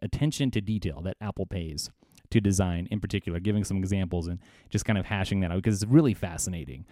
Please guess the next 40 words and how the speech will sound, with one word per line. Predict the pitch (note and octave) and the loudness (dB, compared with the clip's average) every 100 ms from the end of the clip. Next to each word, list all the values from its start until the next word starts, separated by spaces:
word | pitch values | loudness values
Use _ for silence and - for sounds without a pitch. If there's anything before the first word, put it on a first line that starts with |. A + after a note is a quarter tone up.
| - - - | -20 -20 -4
and | G#2+ | -2
it's | F#2+ | -2
part | - A#2 | 0 4
of | A2+ | 4
what | G2 | 4
makes | G2+ F2 | 0 -4
Apple | F#2 F#2 F2 | -6 -6 -4
so | - F2+ | -2 -2
unique. | E2 F2+ C#3 D3+ - _ _ - - - | -2 -2 -2 -4 -12 _ _ -20 -18 -2
We're | C3 | 2
gonna | D3 | 4
be | C#3 | 2
talking | C3+ A#2 A#2+ | 2 2 0
about, | G#2+ G2+ G2 G2 - | 2 2 2 0 -4
uh, | G#2 G2 F#2+ - | -4 -2 -4 -4
I | B2 | 0
O | C#3+ | 0
S | C#3+ | 0
thirteen | D3 C#3 C3 | -2 -2 -2
point | C3 G#2 | -4 0
two, | A2 A2 - - | 0 0 -2 -4
the | G#2+ | -2
beta, | A2+ D#3+ A2 G2 G2+ _ _ - | 2 4 4 4 0 _ _ -2
and | A2+ A2 G#2+ G#2 A2 | 2 4 6 4 2
the | A#2 | 0
little | A#2+ D#3 - | 2 2 0
icon | C#3 C#3 G#2 E2 D2+ - _ | -2 -2 -2 -4 -8 -14 _
that | A2+ G#2+ F#2 | 0 0 -2
leaked | A2 D#3+ C#3 - - _ - | -2 -2 -2 -8 -18 _ 0
within | A2 - C3+ | 2 4 4
there | G#2+ E2 | 4 0
that | F2 F#2+ | -2 -4
Apple | A#2 A2+ G#2 | -4 -2 -2
probably | D3 F#3+ | 0 0
didn't | D#3+ C#3+ | -2 -2
want | D3+ D3 | -2 0
people | C#3 | 0
to | A2+ | 0
see | - D3+ | 0 2
yet, | G#2 E2+ | 2 2